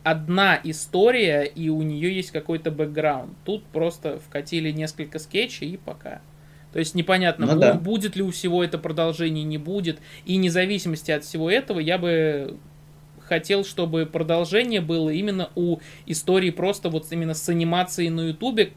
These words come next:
Speaker 1: в целом, чтобы, может быть, у Саиндука, может быть, чтобы был какой-то отдельный канал, который мог бы все эти коллаборации собирать. Это, ну,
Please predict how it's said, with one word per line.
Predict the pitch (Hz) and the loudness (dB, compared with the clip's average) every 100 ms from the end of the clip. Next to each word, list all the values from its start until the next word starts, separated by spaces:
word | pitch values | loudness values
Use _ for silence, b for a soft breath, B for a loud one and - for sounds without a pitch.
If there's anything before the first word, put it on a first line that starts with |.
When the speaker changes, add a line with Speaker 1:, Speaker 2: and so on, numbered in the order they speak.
| - - | -18 -20
Speaker 1:
в | - | -16
целом, | - 190 233 196 | -2 2 4 2
чтобы, | 160 - 160 156 147 b b b | -2 -2 0 0 0 b b b
может | 160 214 196 | 2 2 2
быть, | 180 180 | -4 -4
у | 180 | -6
Саиндука, | - 185 180 160 170 | -2 -2 -2 0 0
может | 156 165 190 | 0 -2 -2
быть, | 190 | -4
чтобы | - 202 | -2 -2
был | 196 | 0
какой-то | 190 202 196 190 180 175 151 | -2 0 2 2 2 2 2
отдельный | 185 170 175 165 160 | 0 0 0 0 0
канал, | 156 156 160 151 | 0 0 0 -2
который | 151 151 | -2 -2
мог | 151 147 | -2 -4
бы | 147 | -8
все | 143 151 | -8 -8
эти | 151 | -6
коллаборации | - 151 151 151 147 147 147 | -6 -2 2 2 2 -2 -12
собирать. | - 147 151 151 139 | -10 -6 -2 -2 -2
Это, | 151 156 | -8 -6
ну, | 151 202 170 | -2 0 -2